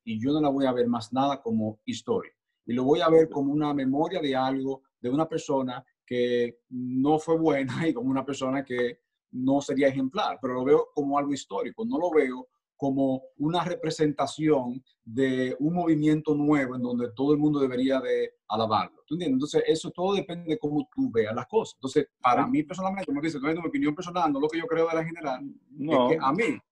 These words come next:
Speaker 1: la, tú puedes dejar toda la estatua que están ahí, no me
Speaker 2: Entonces,
Speaker 1: importa.
Speaker 2: entonces, si hubiese una votación donde tú tuvieses un voto,
Speaker 1: Sí.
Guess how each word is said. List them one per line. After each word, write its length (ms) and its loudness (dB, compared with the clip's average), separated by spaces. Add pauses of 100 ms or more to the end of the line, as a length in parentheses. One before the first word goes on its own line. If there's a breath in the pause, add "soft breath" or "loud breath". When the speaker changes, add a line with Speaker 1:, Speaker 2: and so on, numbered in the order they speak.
(160)
Speaker 1:
la, 140 0
tú 140 -10
puedes 240 0
dejar 260 2 (140)
toda 120 -6
la 40 -4
estatua 280 -2
que 60 -8
están 240 -6
ahí, 100 -8
no 60 -8
me 80 4
Speaker 2:
Entonces, 420 4
Speaker 1:
importa. 120 -2
Speaker 2:
entonces, 540 0
si 80 2
hubiese 420 2 (100)
una 300 -4
votación 1080 -6 (2250)
donde 340 -2
tú 140 -4
tuvieses 420 -4
un 260 -2
voto, 380 -6 (720)
Speaker 1:
Sí. 200 -6